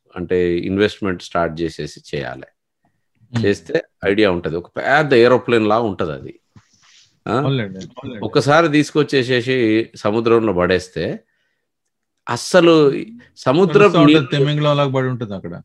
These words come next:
Speaker 1: ఆ, సముద్రం నీళ్ళు అన్నవి ఎప్పుడు అవి ఆటుపోట్లు అన్నవి జరుగుతూనే ఉంటాయి. సముద్రం అన్నది ప్రశాంతంగా ఎప్పుడు ఉండదు అది.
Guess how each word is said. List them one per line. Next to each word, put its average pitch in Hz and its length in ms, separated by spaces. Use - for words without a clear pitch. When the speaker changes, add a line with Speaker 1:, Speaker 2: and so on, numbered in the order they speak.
Speaker 1:
ఆ, 131 800
సముద్రం 151 600
నీళ్ళు 143 280
అన్నవి 131 340
ఎప్పుడు 165 520
అవి 165 220
ఆటుపోట్లు 151 800
అన్నవి 156 300
జరుగుతూనే 131 560
ఉంటాయి. 123 400
సముద్రం 127 520
అన్నది 135 600
ప్రశాంతంగా 139 600
ఎప్పుడు 135 280
ఉండదు 113 240
అది. 71 260